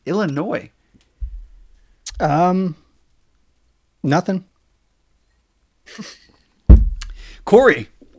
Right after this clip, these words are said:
Speaker 1: catch everybody
Speaker 2: <laughs>
Speaker 1: up,
Speaker 2: No,
Speaker 1: man.
Speaker 2: there,
Speaker 1: What's been <laughs>
Speaker 2: there, listen, all right, all right, all right.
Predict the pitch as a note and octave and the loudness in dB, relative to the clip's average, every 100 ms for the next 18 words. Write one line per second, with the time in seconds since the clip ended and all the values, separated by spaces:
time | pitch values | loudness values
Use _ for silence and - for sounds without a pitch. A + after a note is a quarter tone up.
0 | - _ _ - - - - F#3 - A#3 | -20 _ _ -20 -16 -2 0 0 2 4
1 | B3+ A#3+ A#3 G#3+ A#3 F3 C#3+ F3+ - F#3 | 6 6 6 6 6 6 6 4 2 2
2 | G#3 A#3+ F3+ - - - A#2+ F3 A3+ - | 4 4 4 2 -12 -14 -4 0 0 -2
3 | D#4 - A3 F3+ F3+ F#3 E3+ D#3 D3+ C#3 | -8 -6 0 0 2 2 0 0 -4 -6
4 | E3 | -10